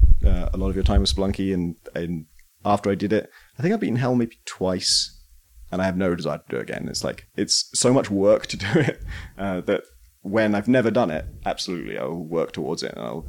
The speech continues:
I'll keep aiming for it. Uh, but once I have, I don't really feel the need to do it. So I'm hoping that the branching in Spelunky two will just have more stuff to, to aim for.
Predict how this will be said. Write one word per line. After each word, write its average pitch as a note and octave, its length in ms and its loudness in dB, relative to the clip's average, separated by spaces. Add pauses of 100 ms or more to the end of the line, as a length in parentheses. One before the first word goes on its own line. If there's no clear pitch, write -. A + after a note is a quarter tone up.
(100)
I'll D#2 100 -8
keep - 240 -8 (400)
aiming F2+ 300 0
for E2 220 -4
it. - 100 -6 (420)
Uh, E2 180 -6
but E2 80 -4
once F#2+ 180 0
I F#2 80 0
have, F#2 280 -2
I E2 40 -2
don't E2 120 -4
really D#2 160 -4
feel D#2+ 180 -4
the E2 60 -2
need D#2+ 160 -4
to D#2 60 -8
do E2 120 -2
it. F#2+ 140 -2 (220)
So - 100 -10
I'm E2+ 80 -6
hoping A#2 240 2
that - 80 -2
the F#2 80 -4
branching F2+ 400 -2
in F2+ 80 -4
Spelunky - 340 -8
two E2+ 220 -4
will E2 80 -8
just E2 160 -8
have D#2+ 240 -6
more E2+ 360 0
stuff - 460 -6 (480)
to, - 80 -10
to - 140 -16
aim F2 180 -2
for. - 140 -6